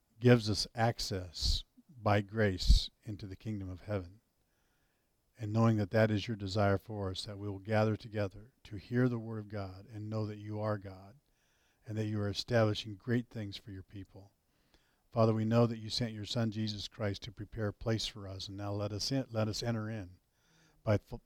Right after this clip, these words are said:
by the faithfulness of believing, to know our place in heaven, our place in you, and that, Lord, in that place we operate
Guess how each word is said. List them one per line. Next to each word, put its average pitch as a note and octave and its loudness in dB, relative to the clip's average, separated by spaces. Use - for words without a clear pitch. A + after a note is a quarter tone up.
by G#2 -6
the G2 -6
faithfulness B2+ 2
of G#2 0
believing, F#2+ -6
to G#2+ -10
know A2 6
our G#2+ 4
place - 2
in C3+ 0
heaven, G2 -6
our G2 -14
place A2+ -4
in A2+ -4
you, G#2 -6
and G#2+ -4
that, G2+ -2
Lord, G#2+ 0
in G2+ -2
that G2+ -2
place F#2+ -10
we A2+ -12
operate G2+ -8